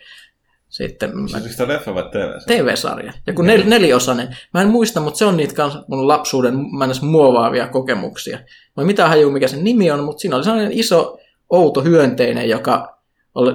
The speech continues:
Speaker 1: oli semmoisessa aluksessa, mikä oli täynnä semmosia kaljupäisiä vankeja semmosen iso holvin sisällä, ja sit se jotenkin sai ne vangit avaamaan se ove, ja sit se söi kaikki ihmiset. Se kykeni aina muuttuu niiksi ihmisiksi, joita se söi, ja sit ne metsästi sitä, niinku, no,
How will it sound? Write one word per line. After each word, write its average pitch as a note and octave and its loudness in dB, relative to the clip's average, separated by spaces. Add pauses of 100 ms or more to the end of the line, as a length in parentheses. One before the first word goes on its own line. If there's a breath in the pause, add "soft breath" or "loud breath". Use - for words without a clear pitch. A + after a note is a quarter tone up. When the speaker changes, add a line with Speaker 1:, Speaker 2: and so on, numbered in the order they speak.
Speaker 1:
oli C#3 2
semmoisessa B2+ 0
aluksessa, C#3 2
mikä A2+ -2
oli A#2 -2
täynnä C3 2
semmosia B2 -6
kaljupäisiä B2+ 2
vankeja B2 0
semmosen A2+ -4
iso B2+ 0
holvin A#2+ 2
sisällä, A2 -2
ja G#2+ 0
sit B2 -6
se C3 -2
jotenkin B2 -2
sai A#2+ -4
ne B2 -6
vangit D#3 0
avaamaan C3 2
se D3 -2
ove, C3+ 4
ja A#2 2
sit B2+ -6
se B2 -8
söi B2+ 2
kaikki A#2+ -4 (220 loud breath)
ihmiset. B2+ -2
Se C#3 -10
kykeni F#3 4
aina F3 4
muuttuu F3 2
niiksi A#2+ -2
ihmisiksi, B2 -2
joita - -8
se - -6
söi, - 0
ja - -8 (400 soft breath)
sit C3 -12
ne B2+ -4
metsästi A#2+ -6
sitä, - -12 (500)
niinku, - -10 (180)
no, C#3 -4